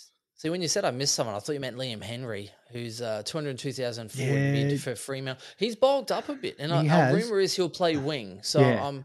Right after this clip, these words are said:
Speaker 2: With Darcy
Speaker 1: I'm,
Speaker 2: Tucker
Speaker 1: I'm
Speaker 2: gone,
Speaker 1: Yeah.
Speaker 2: he's the one they were talking about last year.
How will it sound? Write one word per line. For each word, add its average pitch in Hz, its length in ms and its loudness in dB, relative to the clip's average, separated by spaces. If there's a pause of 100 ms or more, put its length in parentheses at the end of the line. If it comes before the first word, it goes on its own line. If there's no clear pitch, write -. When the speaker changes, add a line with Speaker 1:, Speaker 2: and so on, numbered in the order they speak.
Speaker 2:
With 131 160 4
Darcy 147 280 6
Speaker 1:
I'm, 143 60 2
Speaker 2:
Tucker 135 220 2
Speaker 1:
I'm 135 100 2
Speaker 2:
gone, 120 500 2 (520)
Speaker 1:
Yeah. 135 340 2
Speaker 2:
he's 127 180 0
the 127 120 0
one 127 260 2
they 127 80 0
were 127 140 0
talking 170 300 2
about 139 260 0
last 120 360 -2
year. - 200 -8